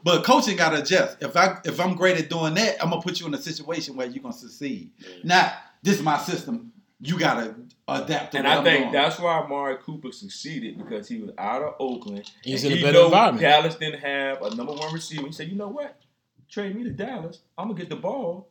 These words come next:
Speaker 3: sixty percent of
Speaker 4: And,
Speaker 3: the time."
Speaker 4: and he, and he was in a better
Speaker 3: And, and,
Speaker 4: environment.
Speaker 3: and, and really, he produced. Now, a couple of games, Dak stunk it up, and a couple of games, Amari Cooper didn't do what he was supposed to do.
Speaker 4: Yeah.
Speaker 3: But at the end of the day, he's in a better environment. Now, I can say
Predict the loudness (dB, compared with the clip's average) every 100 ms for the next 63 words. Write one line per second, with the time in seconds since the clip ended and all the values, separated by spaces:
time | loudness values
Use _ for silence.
0 | _ -16 -16 -14 -16 -8 0 2 2 4
1 | 4 4 4 2 2 2 0 0 0 4
2 | 4 6 6 8 8 6 4 2 0 0
3 | -2 -2 0 0 -2 6 8 8 4 -2
4 | 2 4 4 2 -4 -2 0 0 0 -4
5 | -4 0 0 0 -10 -12 -8 -6 -4 -2
6 | -2 -6 -8 -6 -6 -6 -4 -4 -6 -4
7 | -4 -4 -6 -8 -12 _ -12 -10 -6 -6
8 | -4 -6 -6 -8 -8 -8 -8 -8 -6 -2
9 | 0 0 -2 -2 0 0 -2 -6 -8 -4
10 | -2 -2 -4 -10 _ -8 -6 -4 -4 -2
11 | 0 -2 -6 -6 -6 -8 -10 2 4 4
12 | 2 -6 2 6 6 4 2 2 0 0
13 | 0 -2 -6